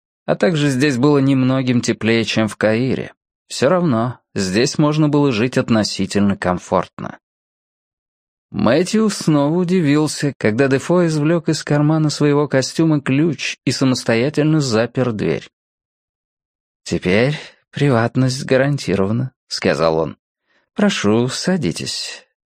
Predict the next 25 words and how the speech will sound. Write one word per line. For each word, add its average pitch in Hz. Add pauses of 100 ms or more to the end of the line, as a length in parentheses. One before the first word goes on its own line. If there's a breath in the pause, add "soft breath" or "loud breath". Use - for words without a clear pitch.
(100)
А, 120 (520 loud breath)
я 156
полагаю, 139
вы 139
не 135
отказались 123
бы 143
от 131
чашки -
чистой 104
воды. 135 (600)
Я 185
говорю 156
"чистой", 160
но 131
всё 143
же 135
не 131
забывайте, 113
где 98
мы 110
находимся". - (1080)
Мэтью 98
сел. - (1160)
"Боже", — 104